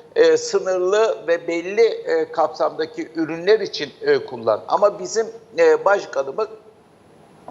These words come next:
ve tüİ'miz yüzde ellisini topladığı fiyat verilerinin yüzde ellisini internet üzerinden, e, topluyor. Bu yanlış bir hesaplama yöntemidir. Hadi bunu, e, e, bana, e,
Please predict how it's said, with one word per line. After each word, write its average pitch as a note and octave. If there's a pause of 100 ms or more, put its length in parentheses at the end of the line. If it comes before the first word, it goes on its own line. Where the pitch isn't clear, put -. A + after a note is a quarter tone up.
ve F#3
tüİ'miz F#3+ (440)
yüzde F3+
ellisini D#3+
topladığı F3
fiyat F3+
verilerinin C#3+
yüzde F#3+
ellisini E3
internet F#3
üzerinden, C3 (180)
e, C3 (100)
topluyor. A#2+
Bu A3+ (280)
yanlış E3+
bir F3
hesaplama E3+
yöntemidir. C3 (300)
Hadi G3
bunu, G#3+ (140)
e, G3
e, F#3 (1200)
bana, F#3+
e, E3